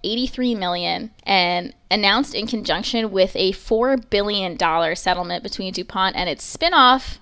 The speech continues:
company, Chemours, over other liabilities,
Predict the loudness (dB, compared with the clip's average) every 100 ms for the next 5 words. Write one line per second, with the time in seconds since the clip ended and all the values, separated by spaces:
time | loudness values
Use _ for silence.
0 | -10 -2 -2 -2 -2 -2 -4 -12 0 2
1 | 2 0 0 -2 -4 -14 _ 2 4 6
2 | 6 6 4 4 4 4 2 2 -4 -6
3 | -10 -12 -14